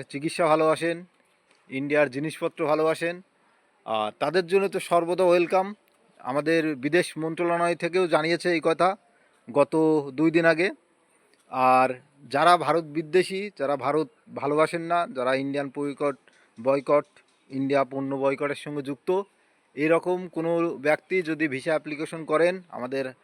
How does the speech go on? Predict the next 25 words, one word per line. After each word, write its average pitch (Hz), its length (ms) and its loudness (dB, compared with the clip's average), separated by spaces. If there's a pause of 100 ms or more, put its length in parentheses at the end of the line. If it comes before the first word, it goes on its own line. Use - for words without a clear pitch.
(280)
হাই 131 180 0
কমিশনে, 165 480 -2 (280)
তো 131 100 -4
সেখান 160 340 -2
থেকে 170 460 -2
ওই 151 200 -8
সমস্ত 165 340 -8
ব্যক্তিদের, 151 500 0 (520)
আহ, 117 140 -4
ভিসা 123 260 0
দেওয়া 151 220 6
হবে 151 180 2
না, 180 180 0 (440)
পরিষ্কার 160 420 0
জানিয়েছে। 160 500 0 (160)
আর 123 380 0 (640)
এরকম, 185 640 2 (840)
আহ, 113 220 -4
ডিসিশনকে 180 640 -2
সাধুবাদ 147 460 0
জানাই, 180 380 2 (460)
অনেকে 147 320 -2
সাধুবাদ 151 420 0
জানিয়েছেন, 170 540 -2
বাংলাদেশের 139 580 -4